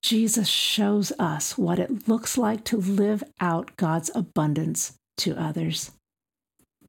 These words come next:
And we see in his perfect example that God works through the abundance of others to redeem, and that this redemption can often come in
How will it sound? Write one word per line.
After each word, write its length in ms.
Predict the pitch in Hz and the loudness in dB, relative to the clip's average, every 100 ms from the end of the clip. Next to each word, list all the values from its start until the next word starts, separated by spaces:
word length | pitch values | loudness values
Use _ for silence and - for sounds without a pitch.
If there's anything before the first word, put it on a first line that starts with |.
| _ - - _ - | _ -20 -20 _ 0
And 220 | 226 202 | 2 4
we 120 | 208 | 4
see 520 | 190 - 233 247 254 247 | 4 4 4 6 6 4
in 100 | 180 | 4
his 140 | 196 | 2
perfect 540 | - - 294 294 294 285 | -4 0 2 4 2 4
example 640 | 214 165 151 139 160 156 - - | 2 2 2 2 0 0 -4 -2
that 200 | - 196 | 2 2
God 340 | 185 196 220 240 | 2 2 4 4
works 420 | 202 190 240 - | 4 2 2 -2
through 180 | - 196 | 0 2
the 120 | 196 | 2
abundance 540 | 180 202 196 214 202 | 0 2 2 2 2
of 160 | - 202 | 0 2
others 440 | 190 202 156 151 - | 2 2 0 0 -2
to 200 | - 180 | 0 2
redeem, 920 | 180 165 156 180 185 180 160 156 160 - _ _ _ _ - - - | 4 2 2 4 4 4 4 2 -2 -8 _ _ _ _ -20 -16 -4
and 180 | - 214 | 4 4
that 120 | 220 220 | 6 4
this 200 | 226 226 | 2 4
redemption 760 | 208 202 208 220 - 247 247 - - - | 4 6 4 4 4 4 2 -2 -10 2
can 160 | 226 | 4
often 440 | - 214 247 294 254 | 4 2 4 4 4
come 340 | - 262 254 | 4 4 6
in 220 | 226 202 | 6 2